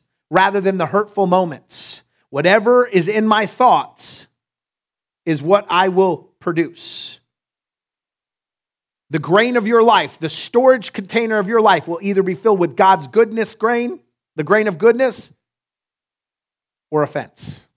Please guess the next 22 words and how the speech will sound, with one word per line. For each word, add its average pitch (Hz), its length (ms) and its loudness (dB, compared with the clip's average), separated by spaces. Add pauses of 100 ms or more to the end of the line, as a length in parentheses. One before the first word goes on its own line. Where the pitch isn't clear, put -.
(680)
depending 202 380 -2
on 180 140 -4
what 196 180 0
you 196 80 -4
think 208 260 -6
about. 147 280 -4 (120)
That's 190 220 0
why 202 200 2
it - 60 -14
says 185 300 -4
that 165 100 -4
I 151 100 2
love 170 260 0
his 170 160 -8
testimonies 135 720 -10
and 139 200 -12
they 135 60 -10
come 156 200 -10
out 143 120 -4
of 127 100 -10
my 131 120 -10
mouth. 131 300 -12